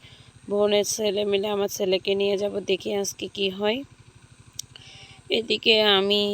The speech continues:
নিয়ে যাওয়ার পর দেখি কি হয়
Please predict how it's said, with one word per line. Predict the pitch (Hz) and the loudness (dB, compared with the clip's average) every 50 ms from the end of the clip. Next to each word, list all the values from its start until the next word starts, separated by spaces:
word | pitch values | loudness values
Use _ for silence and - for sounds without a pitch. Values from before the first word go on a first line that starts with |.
| 202 196 196 - - - - - - - - - - - - - - 214 | -4 -6 -8 -12 -20 -20 -20 -20 -20 -20 -20 -20 -20 -20 -16 -10 -8 -4
নিয়ে | 214 220 220 214 214 208 196 | 0 2 4 4 4 4 2
যাওয়ার | 202 214 208 196 190 190 190 190 190 185 | 2 2 2 4 4 2 2 0 0 -2
পর | - - 208 196 196 190 190 190 190 185 180 180 175 - - - - 196 185 | -2 0 2 2 4 4 2 2 0 0 -2 -4 -8 -12 -18 -20 -18 -6 -4
দেখি | 214 214 208 233 233 - | -4 -2 -2 -4 -8 -6
কি | - 208 202 208 | -4 0 0 0
হয় | 208 196 208 208 202 196 | 0 0 0 0 2 2